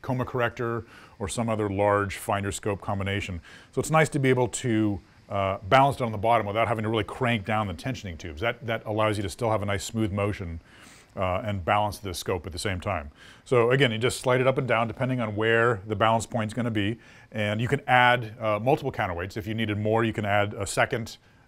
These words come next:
three pound counterweight. You can add one of the one pound counterweights, whatever combination works. Um, if you're not sure if your telescope at home is attracted to the, the magnet, just take a kitchen magnet and, uh, touch it to the tube. That way you'll know if you can use the,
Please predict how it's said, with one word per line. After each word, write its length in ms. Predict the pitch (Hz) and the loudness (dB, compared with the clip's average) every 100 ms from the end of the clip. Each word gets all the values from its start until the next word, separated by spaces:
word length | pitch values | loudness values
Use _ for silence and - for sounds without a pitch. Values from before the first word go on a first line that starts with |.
| _ | _
three 180 | 127 | -4
pound 240 | 117 120 120 | 0 -2 -2
counterweight. 340 | 117 117 117 | -4 -4 -4
You 60 | 110 | -4
can 100 | 107 | -4
add 260 | 107 104 | 0 0
one 200 | 107 107 | 0 -4
of 100 | 104 | -4
the 300 | 95 92 90 92 | -2 -2 -4 -4
one 160 | 98 117 | -4 -2
pound 200 | 110 104 | -4 -6
counterweights, 380 | 110 101 101 107 | -6 -6 -8 -4
whatever 240 | 117 123 | -2 -2
combination 560 | - 131 113 107 92 90 | 0 -2 -2 -6 -8 -8
works. 360 | 101 71 - - - - - - - | -8 -8 -18 -20 -20 -20 -20 -20 -6
Um, 280 | 98 92 - - | -4 -4 -6 0
if 120 | 151 | 0
you're 80 | 151 | 4
not 200 | 165 156 | 2 0
sure 480 | - - 147 165 190 | -4 6 6 6 4
if 160 | 135 123 | 0 2
your 140 | 131 | 0
telescope 380 | 120 139 - 131 | 2 -2 0 -4
at 60 | 123 | -2
home 380 | 131 131 135 - - | -2 -2 -6 -10 -8
is 140 | 127 113 | -4 -2
attracted 380 | 107 131 139 135 | 6 6 6 2
to 240 | 151 147 | 2 4
the, 320 | 143 135 139 123 | 6 6 6 2
the 280 | 127 123 127 | 2 4 4
magnet, 320 | 135 147 165 - - | 0 0 -4 -8 -12
just 120 | 139 | -2
take 140 | - 147 | 0 0
a 40 | |
kitchen 360 | 127 139 - 123 | 0 -2 -2 0
magnet 300 | 110 104 110 - - - | 0 0 -4 -6 -20 -4
and, 480 | 117 117 117 113 110 | 2 4 4 0 0
uh, 320 | 104 101 98 95 | 0 2 0 0
touch 180 | 139 123 | -2 -2
it 80 | 117 | -6
to 80 | |
the 120 | 120 104 | -4 -4
tube. 300 | - 117 104 | -2 -2 0
That 140 | 117 | 0
way 120 | 113 | 0
you'll 100 | 110 | -2
know 260 | 104 110 104 | -2 -2 -2
if 140 | 95 | -4
you 80 | 110 | -6
can 120 | 101 | -6
use 260 | 95 107 95 | -4 -4 -4
the, 200 | 87 85 | -8 -8